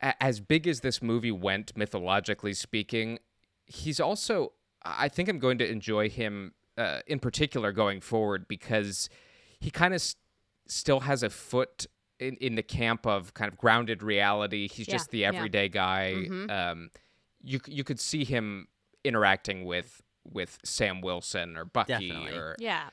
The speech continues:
Speaker 2: like, I loved,
Speaker 1: or
Speaker 2: I loved the, um, costuming decision to have him in, you know, the traditional, like, dragon skin,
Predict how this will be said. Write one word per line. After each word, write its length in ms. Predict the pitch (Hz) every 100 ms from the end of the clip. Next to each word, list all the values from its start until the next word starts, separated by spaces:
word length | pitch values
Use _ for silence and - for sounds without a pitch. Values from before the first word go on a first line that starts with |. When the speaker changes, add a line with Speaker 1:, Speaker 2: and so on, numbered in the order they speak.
| -
Speaker 2:
like, 160 | 220 -
I 100 | 240
loved, 360 | 247 254 226
Speaker 1:
or 160 | - 214
Speaker 2:
I 80 | 208
loved 320 | 220 226 190
the, 420 | 196 185 175 165 -
um, 260 | 170 160
costuming 480 | 170 180 175 180 170
decision 540 | 170 175 180 165 160 151
to 80 |
have 260 | 165 165 165
him 240 | 180 160
in, 240 | 160 156 156
you 120 | 165
know, 140 | 160 151
the 100 | 156
traditional, 480 | - 180 170 175 156
like, 220 | 156 147
dragon 440 | 185 156 160 160
skin, 680 | 160 - 165 156 156 156